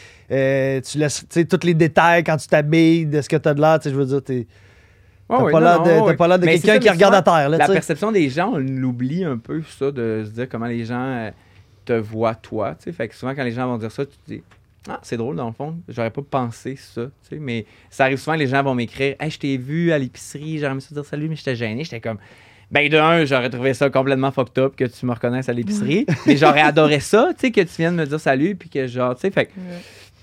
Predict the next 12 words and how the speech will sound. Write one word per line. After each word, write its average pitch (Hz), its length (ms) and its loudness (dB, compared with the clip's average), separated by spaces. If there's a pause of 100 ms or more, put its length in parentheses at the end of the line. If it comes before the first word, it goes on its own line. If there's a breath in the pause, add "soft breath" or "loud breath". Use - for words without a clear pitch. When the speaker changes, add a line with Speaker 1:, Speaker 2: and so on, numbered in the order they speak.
(760 soft breath)
Speaker 2:
c'est - 260 -16
ça, 135 160 -4
c'est 117 220 -6
comme 131 340 -4 (160)
la 120 240 0
perception 123 400 -8
versus 131 480 -8
qu'est-ce - 180 -10
que 117 80 -10
toi, 123 180 -10
tu - 100 -20
penses, 127 180 -12